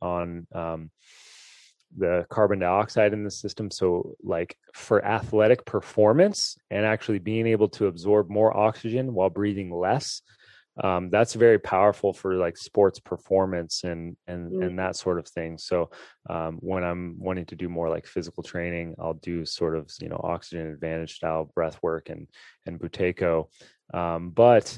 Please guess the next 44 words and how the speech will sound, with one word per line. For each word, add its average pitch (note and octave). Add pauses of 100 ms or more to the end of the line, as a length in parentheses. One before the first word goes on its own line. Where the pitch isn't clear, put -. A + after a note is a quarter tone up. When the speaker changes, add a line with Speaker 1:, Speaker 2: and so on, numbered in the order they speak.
(160)
Speaker 1:
for A2
me B2+
as G2+
a, G2
as F#2+
a, F#2
uh, F2+ (100)
you F#2
know, F#2
somatic G#2
release G2 (160)
body G#2+
worker G2+
and F2+
breath G2
worker, G2 (420)
uh, E2+ (400)
I, F#2+ (320)
I F#2+
do G2
more F#2
of F2+
the F2+
longer F2+
journeys F2 (100)
for F2 (120)
clients E2
and, F2
and E2
sessions, E2
but E2
I, E2
I E2
am E2
aware D#2+
that, D#2+
uh, D#2+ (920)
all C3+
these A#2+
different A2+
types G2+
of F#2
breath G2+
work G2+